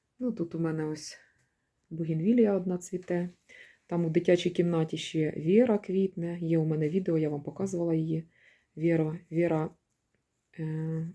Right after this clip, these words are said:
Малинова. Як вона квітне. А це інший сорт. Я так думаю, що це містер Бат, Бат Ком-,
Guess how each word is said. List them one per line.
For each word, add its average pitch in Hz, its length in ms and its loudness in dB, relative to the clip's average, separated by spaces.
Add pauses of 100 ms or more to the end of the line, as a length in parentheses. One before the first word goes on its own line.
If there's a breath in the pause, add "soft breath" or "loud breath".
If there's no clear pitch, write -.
(120)
Малинова. 156 600 -2 (1300 soft breath)
Як 165 220 -4
вона 160 200 -2
квітне. 160 440 -2
А 160 40 -2
це 190 300 2
інший 165 460 0
сорт. 240 520 0 (120)
Я 185 280 2
так 170 240 -4
думаю, 185 540 0
що 165 200 -10
це 180 480 -2 (600)
містер 180 400 -2
Бат, 165 240 -2 (180)
Бат 175 300 0
Ком-, 165 340 -4